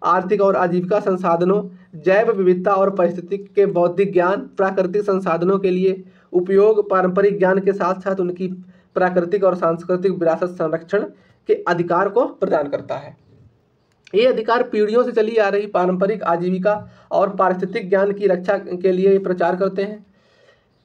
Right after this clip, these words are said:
वे पीबीटीजी समुदाय को उनके आवास को विकसित करने के लिए, सशक्त बनाने के लिए विभिन्न सरकारी जो योजनाएं होती हैं,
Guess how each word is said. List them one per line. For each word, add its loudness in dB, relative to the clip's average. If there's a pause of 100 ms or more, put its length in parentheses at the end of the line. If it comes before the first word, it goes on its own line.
(180)
वे 2
पीबीटीजी -6
समुदाय 0
को -2
उनके 0
आवास 0
को 0
विकसित -2
करने 0
के 0
लिए, -4
सशक्त -2
बनाने 2
के -6
लिए -2
विभिन्न 0
सरकारी -2
जो 4
योजनाएं 2
होती -2
हैं, -8